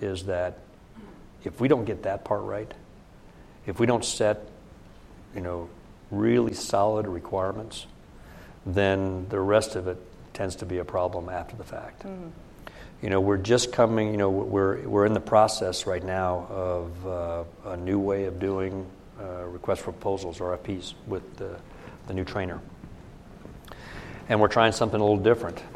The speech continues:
Speaker 1: We've had this ongoing, robust dialogue with industry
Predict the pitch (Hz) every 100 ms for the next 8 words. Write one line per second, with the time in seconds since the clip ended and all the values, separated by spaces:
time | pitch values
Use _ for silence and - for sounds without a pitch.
0 | - - - 107 104 104 92 98 104 113
1 | 95 92 87 87 90 92 95 107 95 90
2 | - - 92 90 92 92 90 85 85 -
3 | 90 85 92 87 - - 82 82